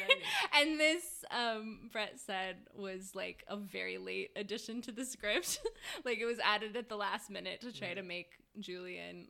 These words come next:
Speaker 1: Seem like not a deadbeat.
Speaker 2: Yeah,
Speaker 1: <laughs>
Speaker 2: seem, like, more likable. Yeah. Um, and my, like, the big thing that jumped out at me was, like, how charismatic Robert Downey Junior is in that
Speaker 1: Yeah.
Speaker 2: opening scene, and how that's, like, the only thing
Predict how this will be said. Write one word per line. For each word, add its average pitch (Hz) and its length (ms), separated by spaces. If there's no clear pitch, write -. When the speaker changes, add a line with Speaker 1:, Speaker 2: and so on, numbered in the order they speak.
Speaker 1:
Seem 147 240
like 139 160
not 135 180
a 131 40
deadbeat. 131 560
Speaker 2:
Yeah, 180 420
Speaker 1:
<laughs> - 20
Speaker 2:
seem, 202 280
like, 196 180
more 175 160
likable. 165 540
Yeah. 160 200
Um, 220 340
and 247 200
my, 240 140
like, 247 160
the 285 80
big 226 300
thing 370 220
that 415 120
jumped 208 240
out 180 200
at 175 100
me 175 400
was, 190 280
like, 160 320
how 185 600
charismatic 175 640
Robert 170 320
Downey 175 240
Junior 185 300
is 220 200
in 247 80
that 240 120
Speaker 1:
Yeah. 247 60
Speaker 2:
opening 269 220
scene, 294 420
and 208 160
how 202 220
that's, 190 240
like, 254 200
the 202 180
only 165 300
thing 151 460